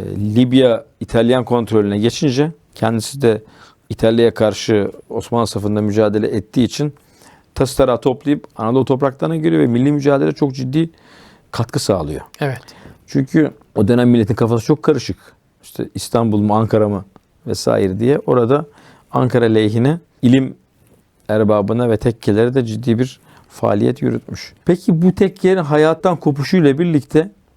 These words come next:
Speaker 1: etkisi devam etmiş. Yani toplumdaki o ahlak anlayışı, nezaket, efendime söyleyeyim paylaşımcılık,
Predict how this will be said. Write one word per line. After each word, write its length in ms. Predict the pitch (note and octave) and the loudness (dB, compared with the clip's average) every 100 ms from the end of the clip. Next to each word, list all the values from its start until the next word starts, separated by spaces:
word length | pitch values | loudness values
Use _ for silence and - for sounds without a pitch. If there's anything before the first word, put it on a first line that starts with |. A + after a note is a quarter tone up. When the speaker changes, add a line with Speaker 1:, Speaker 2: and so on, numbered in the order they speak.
| _ - - _ _ _ | _ -20 -20 _ _ _
Speaker 1:
etkisi 380 | D3 D3 - F3 | 0 0 -4 2
devam 260 | D#3 E3 D3 | 4 4 0
etmiş. 540 | - - E2+ - - _ - | -2 -10 -14 -14 -18 _ -10
Yani 160 | G2 | -6
toplumdaki 640 | - A#2+ - B2 A#2+ A2 B2+ | -2 -2 0 0 0 2 0
o 180 | - | 2
ahlak 320 | G#2+ A#2 D3 - | 0 2 0 -2
anlayışı, 520 | G#2 G#2 G2+ - B2+ - _ _ _ - | -4 -4 -6 -8 -12 -14 _ _ _ -2
nezaket, 760 | A2+ G#2+ A2+ - G#2 - - _ _ _ _ _ _ _ _ _ _ | 2 4 2 0 -4 -4 -20 _ _ _ _ _ _ _ _ _ _
efendime 320 | - G#2+ A2 G2+ | -8 -6 -4 -6
söyleyeyim 320 | - G#2 G2+ | -4 -2 -2
paylaşımcılık, 760 | - G#2+ A2 - G#2+ G#2 G2 | 0 2 2 2 2 2 0